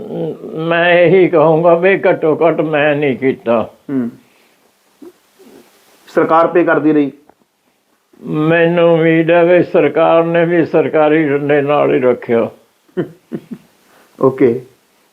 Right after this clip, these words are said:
Speaker 1: ਜੇ ਅੱਠ ਸਾਲ ਦਾ ਸਰਕਾਰ ਨੂੰ ਫੈਸਲਾ ਕਰਨਾ ਹੁੰਦਾ, ਫਿਰ ਉਹ ਲੱਭਦੇ ਕਿਹੜੇ ਬਜਟ 'ਚੋਂ ਪਾਈਏ।
Speaker 2: ਹਾਂ।
Speaker 1: ਕੀ ਕੋਈ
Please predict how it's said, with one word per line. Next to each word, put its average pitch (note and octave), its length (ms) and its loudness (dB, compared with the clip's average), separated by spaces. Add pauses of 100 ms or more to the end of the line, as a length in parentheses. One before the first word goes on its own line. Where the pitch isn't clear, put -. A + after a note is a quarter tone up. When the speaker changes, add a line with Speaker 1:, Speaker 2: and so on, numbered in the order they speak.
(120)
Speaker 1:
ਜੇ D3+ 400 2
ਅੱਠ C#3 140 -6 (120)
ਸਾਲ D#3 280 0
ਦਾ D#3 180 2
ਸਰਕਾਰ D#3 540 0
ਨੂੰ D3+ 440 -4
ਫੈਸਲਾ D3+ 480 0
ਕਰਨਾ D3+ 460 0
ਹੁੰਦਾ, D#3 320 0
ਫਿਰ D#3+ 260 2
ਉਹ E3 100 4
ਲੱਭਦੇ D#3+ 500 2
ਕਿਹੜੇ E3+ 360 2
ਬਜਟ D3 400 0
'ਚੋਂ D3+ 180 0
ਪਾਈਏ। C#3 500 0 (340)
Speaker 2:
ਹਾਂ। B2+ 220 -2 (1300)
Speaker 1:
ਕੀ E3 360 4 (840)
ਕੋਈ E3+ 420 2